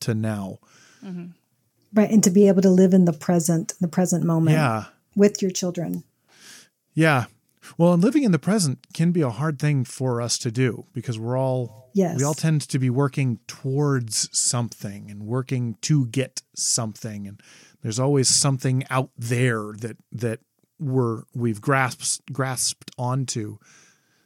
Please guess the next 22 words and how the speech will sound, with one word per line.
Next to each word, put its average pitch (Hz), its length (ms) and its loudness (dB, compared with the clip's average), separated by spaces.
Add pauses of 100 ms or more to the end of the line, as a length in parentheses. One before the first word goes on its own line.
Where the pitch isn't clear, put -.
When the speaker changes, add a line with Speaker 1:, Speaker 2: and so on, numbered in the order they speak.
Speaker 1:
that, 117 300 -2 (480)
that 123 220 -6
that's 170 300 2
the 139 120 2
thing 123 320 0
we're 117 100 -2
living 117 380 -2
for. 117 460 -10 (1000)
And, 113 600 -8
and 120 140 -4
so 123 140 2
what's 139 220 2
happening 143 340 4
right 117 180 0
now 123 380 2
doesn't 120 360 0
matter 127 280 2
as 110 100 0
much 123 180 -2
as 110 340 -10
that 127 260 -4
thing. 117 520 -12